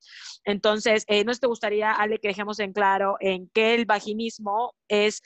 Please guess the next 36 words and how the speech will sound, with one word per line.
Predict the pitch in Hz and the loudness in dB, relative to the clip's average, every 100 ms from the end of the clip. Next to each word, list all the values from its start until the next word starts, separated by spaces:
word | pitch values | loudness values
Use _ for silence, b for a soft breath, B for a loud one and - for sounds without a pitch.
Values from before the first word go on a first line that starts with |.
| B | B
este | B 214 247 | B -2 0
dolor, | 214 208 208 240 415 453 | 0 0 2 0 -2 -8
esa | - 196 233 202 - | -8 -4 -2 -2 -2
contracción | 208 196 196 - 240 | -8 -6 -8 -6 -6
involuntaria | 302 240 196 190 196 202 | 0 0 0 2 2 2
que, | 185 | 0
eh, | 180 - 180 175 175 175 _ | -6 -4 -2 -2 -6 -12 _
que | 190 | -4
tienen | - 214 | 2 2
las | 214 180 | 2 -2
mujeres? | 175 185 233 | -2 -2 -2
O | 208 | -2
sea, | 190 | -2
no | 190 | 0
es | 214 | 0
algo | 214 202 208 | 0 0 0
pensado, | 185 175 220 190 226 | -2 0 0 2 2
es | 226 | 0
algo | 202 | -2
que | 196 | -2
se | - | -2
da | 190 | -2
de | |
manera | 190 180 202 - | -2 -4 -4 -6
involuntaria, | 180 170 170 170 170 185 190 262 - B B B | -6 -4 -4 -2 2 4 4 2 -2 B B B
en | 202 202 | 0 2
de | 196 | 0
contraer | - 202 190 202 | 0 -2 0 0
los | 233 208 | 0 -2
músculos | 220 247 - 240 226 240 247 | -4 -6 -4 0 2 0 0
del | 208 180 | -2 0
suelo | 214 196 202 | 0 0 0
pélvico, | 214 208 208 - 208 247 | 0 0 -2 -2 0 0
de | 208 | 0
la | |
vagina, | 180 175 220 233 254 | -2 -4 -4 0 0